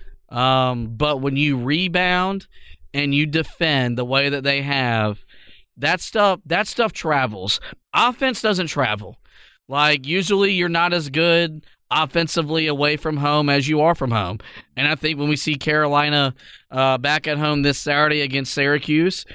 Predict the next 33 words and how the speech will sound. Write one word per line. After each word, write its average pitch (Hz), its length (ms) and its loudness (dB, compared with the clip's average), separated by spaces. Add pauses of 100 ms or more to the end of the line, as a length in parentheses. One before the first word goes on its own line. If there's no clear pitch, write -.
(240)
you'll 147 200 2
see 160 340 0
a 156 60 0
much 147 280 -2
more 147 240 2
free-flowing 143 760 -2
offensive 139 460 0
performance, 139 720 -2 (360)
and 131 160 0
they'll 147 120 0
probably 139 400 0
score 143 360 2
in 147 80 2
the 135 140 2
upper 139 220 -2
seventies, 139 720 0 (340)
maybe 139 280 -2
even 156 320 0
the 156 80 -2
low 160 260 0
eighties. 123 500 -2 (400)
Um, 123 500 2
but, 143 280 0 (100)
you 147 120 0
know, 139 120 2
to 139 80 0
win 160 220 0
on 185 120 0
the 170 80 0
road 165 320 2
in 143 80 0
this 147 180 -2
conference, 139 840 0